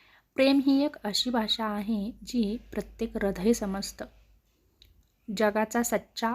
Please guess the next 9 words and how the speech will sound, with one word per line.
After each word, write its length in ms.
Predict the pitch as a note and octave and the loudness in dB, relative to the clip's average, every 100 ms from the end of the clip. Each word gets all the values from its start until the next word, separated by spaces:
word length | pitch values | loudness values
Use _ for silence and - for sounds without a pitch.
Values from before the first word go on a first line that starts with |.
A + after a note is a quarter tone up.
| - A3+ | -6 -2
अर्थ 400 | G#3+ A#3 - B3+ | 0 0 0 2
म्हणजे 380 | A#3 G3+ G#3+ A3+ | 2 2 -2 -4
इतरांच्या 640 | C4 G#3 G#3 G3+ G3 A#3 | -4 -6 -6 -8 -6 -8
जीवनात 580 | A3 G#3+ G3+ A3 G#3+ - | -4 -4 -2 -2 -4 -6
सौम्यता 640 | - G#3+ G3+ G#3 A3+ F#3+ - _ _ | -2 0 0 -2 -2 -6 -6 _ _
आणि 180 | G3+ A3+ | -2 -2
प्रेमाचं 520 | A3+ A3 G3 G3+ A3+ | -2 -4 -4 -6 -6
अस्तित्व. 460 | G3+ - F3+ - - - _ _ _ _ _ _ _ _ _ - _ _ _ - | -6 -8 -12 -10 -12 -14 _ _ _ _ _ _ _ _ _ -20 _ _ _ -2
जगण्यात 340 | A3 B3 C4 | 2 4 4